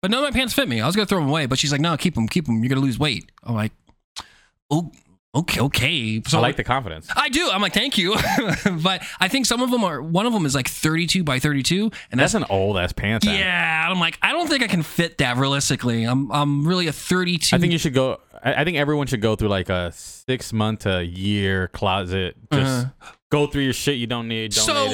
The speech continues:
Speaker 2: it.
Speaker 1: most of my closet, most of these shirts do fit me. Ninety percent of 'em. I would say that ten percent do not fit me. One of the long sleeves I wear, it's too tight to me, so I gotta get rid of it. Uh, but, but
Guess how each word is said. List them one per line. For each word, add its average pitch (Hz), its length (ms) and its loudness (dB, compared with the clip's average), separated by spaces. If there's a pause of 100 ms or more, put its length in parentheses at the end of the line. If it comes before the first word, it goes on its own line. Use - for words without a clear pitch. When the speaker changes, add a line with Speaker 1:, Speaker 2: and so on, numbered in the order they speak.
Speaker 2:
it. - 120 -8
Speaker 1:
most 339 440 0
of 302 60 2
my 254 180 0
closet, 196 560 0
most 262 300 2
of 294 100 2
these 233 180 0
shirts - 640 0 (220)
do 240 340 2
fit - 400 -2
me. 101 340 -6
Ninety 269 420 0
percent 240 360 0
of 120 120 -2
'em. 104 180 -2 (380)
I 180 60 0
would 208 80 -2
say 233 100 0
that 175 160 -2
ten 262 220 0
percent 247 400 0
do 190 120 2
not 180 180 -2
fit 202 160 0
me. 214 180 0 (180)
One 208 160 2
of 240 80 0
the 226 80 2
long 196 260 0
sleeves 254 420 0
I 226 120 2
wear, 269 340 0 (180)
it's 156 160 0
too 226 200 -2
tight 160 200 0
to 135 60 0
me, 110 100 0
so 156 160 0
I 156 40 0
gotta 160 180 0
get 147 140 0
rid 123 180 0
of 98 100 -6
it. 87 140 -8 (300)
Uh, 175 260 0
but, 160 280 -4 (240)
but 175 200 -2